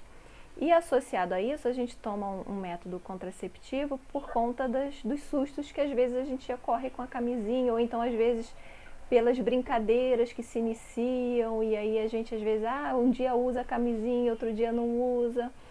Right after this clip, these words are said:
Então, é, muitas vezes a gente faz um método contraceptivo mais seguro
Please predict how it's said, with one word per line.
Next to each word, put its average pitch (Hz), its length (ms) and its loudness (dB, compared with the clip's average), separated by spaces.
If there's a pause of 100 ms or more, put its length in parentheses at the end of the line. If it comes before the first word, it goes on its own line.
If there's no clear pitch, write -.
(320)
Então, 240 720 0 (100)
é, 220 220 -2
muitas 277 400 -2
vezes 226 540 0
a 214 80 -4
gente 208 280 -8 (540)
faz 220 260 0
um 277 60 0
método 214 280 -2
contraceptivo 208 680 -6
mais 196 220 -6
seguro 226 640 -2